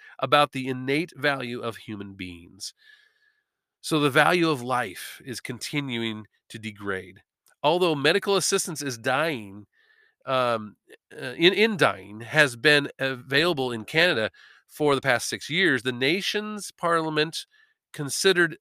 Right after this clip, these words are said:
amendments to the criminal code last year that would expand the availability of the practice. Among other changes, a citizen, uh, processing only a mental illness can now request euthanasia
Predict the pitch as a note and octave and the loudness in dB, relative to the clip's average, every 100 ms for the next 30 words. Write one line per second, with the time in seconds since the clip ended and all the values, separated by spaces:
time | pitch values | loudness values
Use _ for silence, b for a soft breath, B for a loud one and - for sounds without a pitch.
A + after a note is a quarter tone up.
0 | - C3 C3+ E3+ G3+ D3+ A#2+ - - D#3+ | -4 -2 4 2 4 -2 -2 -6 0 2
1 | E3 D3 - B B B - G3 A3 G#3+ | 2 -2 -8 B B B 2 2 4 0
2 | - G3+ F3+ C3 C#3+ F3 - G3+ G#3 C#3+ | 2 0 0 2 0 0 -4 -2 2 2
3 | C3 b b C#3+ C#3+ D3 - - C3+ - | 0 b b 4 4 4 -4 -6 -6 -4
4 | - - E3+ F3 G3 A3 A3+ b _ F3 | -6 0 2 4 2 -2 -10 b _ 0
5 | F3 F3 D3+ C#3+ C#3 C3 C#3 - A#2 B2 | 2 0 2 2 2 0 -4 -8 -10 -10
6 | - D#3+ D#3+ - - - - _ _ _ | -6 -6 -6 -12 -12 -12 -12 _ _ _
7 | B B - D3 C#3 D#3 G3+ G#3+ G3 F3+ | B B 0 2 4 4 4 4 2 2
8 | E3 B2 C3 B2 - E3+ F3 - G3+ F#3+ | 0 -4 -4 -6 -6 -4 -4 -4 -8 -10
9 | b b b _ C#3 - D#3+ E3+ - F3+ | b b b _ -4 2 4 4 2 -2
10 | D#3+ D3 D#3 D#3 F#3+ A3 A3+ b b - | -2 -4 0 0 0 -2 -4 b b 0
11 | C#3+ C3 C3 D3 G3+ G#3 A3+ - - G#3+ | 0 0 2 4 4 2 -2 -2 2 2
12 | C4 C#3+ E2 - - - _ _ _ _ | 4 0 -2 -8 -8 -12 _ _ _ _
13 | _ _ _ _ - D#3 C#3+ C#3+ D3 D#3+ | _ _ _ _ -2 0 0 0 2 4
14 | F#3 G#3+ - E3+ D3+ D3+ - C3 C3+ D#3 | 2 0 -2 2 2 2 -2 -6 -4 0
15 | D3+ D3+ B2 G#2 | 0 0 -4 -6